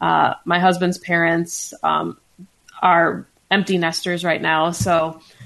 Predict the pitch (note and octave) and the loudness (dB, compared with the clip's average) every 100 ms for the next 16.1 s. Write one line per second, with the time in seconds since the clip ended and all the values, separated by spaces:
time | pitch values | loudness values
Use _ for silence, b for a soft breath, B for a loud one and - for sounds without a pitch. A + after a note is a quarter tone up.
0 | - F#3+ A#3+ A#3+ G3+ F3 E3+ - F3 F3+ | -6 -2 2 2 2 2 0 -4 -6 -2
1 | F3+ F3+ F3 E3+ E3+ F3 E3+ E3 E3+ D#3 | 0 0 0 2 0 0 0 0 0 -2
2 | F3 - F3+ E3+ D#3 - F#3+ F3 E3+ D#3 | -2 -2 -2 0 -2 -2 -2 0 0 0
3 | E3+ - E3 E3 - E3 D#3+ D#3 D3 D#3+ | 0 -2 -4 -4 -6 -4 -2 -2 -2 -2
4 | _ _ _ _ - F#3 F#3 G3 - F3+ | _ _ _ _ 0 0 0 -2 -4 -2
5 | F3+ F#3 E3+ E3+ E3+ E3 E3 E3+ E3 D#3+ | -2 -2 -2 -2 -2 -4 -4 -4 -4 -4
6 | E3 - F#3+ - B B B B - D#4 | -4 0 0 0 B B B B 0 2
7 | F4 - G3+ G#3+ G#3 F#3+ F3 F#3+ A3+ G3+ | 4 4 4 4 4 4 2 2 2 2
8 | F3 E3+ G3 F#3+ G#3 G3+ - - F3 D#3+ | 0 -2 -4 -6 -4 -4 -6 -4 -2 -2
9 | D#3+ F3 D#3 E3+ F#3 F#3 - - _ - | -4 -10 -4 -2 -2 -4 -12 -20 _ 2
10 | F3+ D3 A2+ F3+ E3+ _ _ - F#3+ F#3 | 4 6 2 -2 -8 _ _ -4 2 4
11 | D#3+ - F#3+ F3+ F3+ E3+ D#3+ E3 D#3 - | 4 2 0 0 0 -4 -4 -2 -2 -2
12 | E3 D#3+ E3+ E3 C#3+ D#3 D#3 D3 D3 F#3+ | -2 -2 -2 -2 -2 -2 0 0 0 -2
13 | F#3 G#3+ A3 A3 G#3 G3 - G3 G3+ F#3 | 2 4 4 2 4 4 6 6 4 2
14 | - - G3+ G#3 G#3+ G#3+ G#3+ F#3+ G#3+ G3 | 2 4 4 4 2 4 2 2 4 4
15 | F#3+ - F#3 F3 F3 F3+ F#3 F3+ E3+ E3 | 4 2 2 2 2 2 0 0 2 2